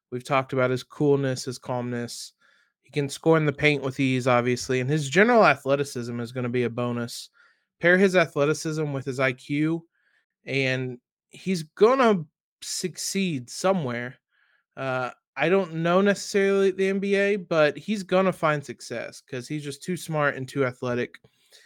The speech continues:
The areas he's gonna have to improve, he's going to have to become a better shooter.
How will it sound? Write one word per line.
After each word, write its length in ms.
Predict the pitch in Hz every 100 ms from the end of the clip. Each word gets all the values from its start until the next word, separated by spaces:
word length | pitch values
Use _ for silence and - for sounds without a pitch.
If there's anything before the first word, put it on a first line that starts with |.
| _ -
The 80 | 160
areas 320 | 208 247 226
he's 160 | 208 185
gonna 160 | 190
have 100 | 175
to 100 | -
improve, 640 | 147 135 156 165 170 170 - _ _ _ _ _ _ -
he's 200 | - 151
going 360 | 131 160 170 175
to 60 | 165
have 120 | 151
to 60 | 143
become 280 | 139 147
a 60 | 135
better 260 | 123 131 127
shooter. 420 | - 117 117